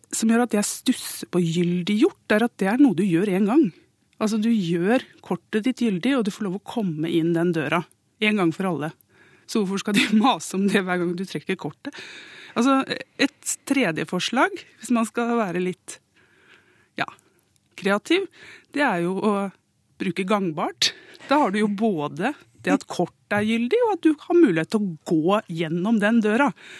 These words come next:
Så det kan jo være et alternativ, men jeg støtter opp om denne gjengen.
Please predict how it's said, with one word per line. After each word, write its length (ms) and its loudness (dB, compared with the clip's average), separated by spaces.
Så 220 -4
det 180 0
kan 160 2
jo 140 4
være 160 -6
et 100 -14
alternativ, 540 -4
men 160 2
jeg 140 -4
støtter 500 -6
opp 160 -6
om 140 2
denne 320 0
gjengen. 340 -2